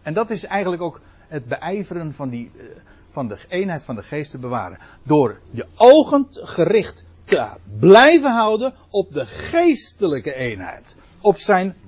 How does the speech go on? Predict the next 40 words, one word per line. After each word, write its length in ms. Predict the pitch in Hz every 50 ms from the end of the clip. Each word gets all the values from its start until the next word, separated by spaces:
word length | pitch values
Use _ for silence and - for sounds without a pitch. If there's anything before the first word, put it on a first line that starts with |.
| 90 87 95
woord 360 | 131 220 269 285 247 - -
da-, 180 | 156 131 113 104
dus. 340 | 110 117 107 95 - -
En 140 | 156 165 160
op 160 | 165 160 139
de 120 | 131 156 - _
inhoud 460 | - 233 262 285 254 208 180 151 127
daarvan. 440 | 120 110 101 95 90 95 92 - - - _ - - _ -
Want 160 | 185 190 185
op 120 | 202 180
het 120 | 180 160 151
moment 440 | 156 156 175 185 175 151 123 - - - - - _
dat 180 | - 135 120 -
je 80 | -
gaat 180 | 92 113 113 -
kijken 360 | - 143 127 107 90 - 107
naar 120 | 101 101 107
al 220 | 110 104 95 82 80
deze 420 | 82 123 151 220 262 226 - 175 139
dingen, 400 | 104 98 90 82 85 98 107 - _ _ _ _ _ _ _
ja, 180 | 151 - - 98 104
dan 280 | 127 117 98 87 87 85 80
is 200 | - 127 110 -
er 100 | 107 90 -
weer 180 | - 95 87 82
verschil. 560 | _ - - - - 117 113 131 151 151 -
En 240 | 104 92 87 87 82 - _ _ _ _ _ _ _ _ -
dan 240 | 131 127 120 110
drijf 340 | 98 123 120 117 113 98 -
je 120 | - - -
uit 220 | - 98 92 -
elkaar. 580 | - - - - 113 117 120 127 131 143 120 107
Dan, 280 | 98 92 87 85 80 78 _ _ - - _ _ _ _ _ _ _ _
dan 160 | _ - 117 -
vind 300 | - - 139 147 139 -
je 140 | - -
elkaar 440 | - 151 143 - - 156 147 147 147
ook 200 | - 143 131 110
niet 200 | 127 131 120 123
meer. 280 | 127 120 104 95 85